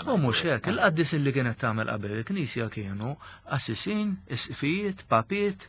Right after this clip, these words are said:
Speaker 1: sorijiet,
Speaker 2: U ħafna
Speaker 1: patrijiet,
Speaker 2: romantiċiżmu
Speaker 1: qed tifhem?
Speaker 2: wkoll, ħafna popolarità.
Speaker 1: Infatti konna, mm, kważi ngħid bi sfortuna, ma min-naħa l-oħra kienet parti kulturali.
Speaker 2: Mm.
Speaker 1: Aħna konna, meta taqra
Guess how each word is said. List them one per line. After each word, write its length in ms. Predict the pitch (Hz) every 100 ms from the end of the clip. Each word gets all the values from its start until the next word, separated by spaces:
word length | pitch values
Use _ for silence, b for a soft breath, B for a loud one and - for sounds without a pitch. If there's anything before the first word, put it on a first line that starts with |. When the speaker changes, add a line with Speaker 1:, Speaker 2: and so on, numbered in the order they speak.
| -
Speaker 1:
sorijiet, 800 | - 135 107 131 202 196 - -
Speaker 2:
U 80 |
ħafna 140 | 123 131
Speaker 1:
patrijiet, 300 | 170 143 147
Speaker 2:
romantiċiżmu 580 | 143 127 143 147 143 160
Speaker 1:
qed 60 | 247
tifhem? 220 | 165 139
Speaker 2:
wkoll, 540 | 113 - 95 104 107
ħafna 300 | 131 127 127 117 110
popolarità. 640 | 127 117 113 113 107 131
Speaker 1:
Infatti 380 | 117 120 - 160
konna, 480 | - 147 123 107 110 143 160 B B B B -
mm, 560 | - - 202 - -
kważi 400 | - 196 165 196 196
ngħid 320 | 160 135 123
bi 80 | 127
sfortuna, 680 | - 135 120 131 110 98
ma 120 | 104 123
min-naħa 320 | 139 131 139
l-oħra 240 | 139 123
kienet 320 | 113 113 113
parti 300 | - 110 98
kulturali. 640 | 107 101 98 107 104 98 98
Speaker 2:
Mm. 460 | - - - - -
Speaker 1:
Aħna 260 | 170 147 127
konna, 340 | 110 104 113
meta 240 | 131 131
taqra 340 | 131 135 127